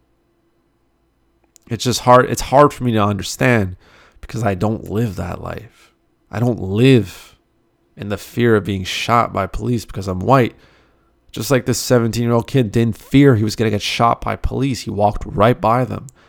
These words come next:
He wasn't a threat to them. The guy getting in his car was. But the kid with a rifle strapped to his body, that's not a problem. He's not police. Obviously, he's not.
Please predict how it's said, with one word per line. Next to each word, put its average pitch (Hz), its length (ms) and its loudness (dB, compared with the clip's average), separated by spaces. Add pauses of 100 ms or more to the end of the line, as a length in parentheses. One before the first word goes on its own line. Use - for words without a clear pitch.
(120)
He 120 180 -2
wasn't 110 460 4
a 104 40 -2
threat 113 480 0
to 98 100 -12
them. 95 260 -12 (640)
The 110 80 -8
guy 123 320 2
getting 123 320 0
in 120 80 0
his 110 140 0
car 107 340 4
was. 95 560 0 (800)
But - 140 -2
the 120 80 -6
kid 139 380 2
with 131 180 6
a 127 80 8
rifle 120 640 4
strapped - 580 -2
to 117 140 -2
his 113 120 0
body, 117 600 4 (560)
that's - 200 -12
not 110 140 -6
a 107 60 -4
problem. 104 540 -4 (720)
He's 120 200 0
not 151 280 8
police. 156 760 4 (100)
Obviously, 147 520 6
he's 123 160 2
not. - 480 2